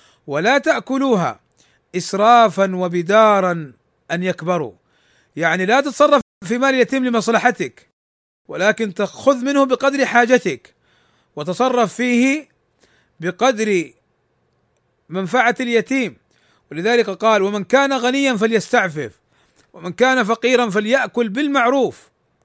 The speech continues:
فدل هذا على أن الولي يخير في مال اليتيم بما هو أصلح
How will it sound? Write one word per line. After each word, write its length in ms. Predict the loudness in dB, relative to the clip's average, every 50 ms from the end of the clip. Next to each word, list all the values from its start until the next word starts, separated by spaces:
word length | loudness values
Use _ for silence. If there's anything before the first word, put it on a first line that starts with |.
| _ _ _ _
فدل 380 | _ -12 -8 -4 -4 -2 -2 0
هذا 360 | 2 4 4 4 4 4 2
على 240 | 2 2 2 0 0
أن 480 | 0 -2 -2 -2 -2 -2 -4 -4 -4 -6 _ _ _ _ _ _ _ _ _ _ _ _ -6
الولي 680 | -4 -2 0 0 0 0 -2 -2 -2 -2 -4 -6 -6 -12 _ _ _ _ _ _ _ _ _ _ _ _ _ _ -12
يخير 600 | -10 -10 -6 -2 0 0 2 2 2 2 2 2
في 240 | 0 -2 -2 -2 -2
مال 320 | 0 2 2 4 4 2
اليتيم 640 | 2 0 0 0 0 0 0 -4 -2 -2 -4 -6 -8 _ _ _ _ _ _ _ _ _ _ _ _ _ _ _ _ _ _ _ -14
بما 380 | -8 -8 -6 -4 -4 -2 -2 -2
هو 280 | 0 0 0 0 0 0
أصلح 920 | 0 2 2 2 2 2 2 0 2 2 2 0 -2 -8 -16 -18 -20 -20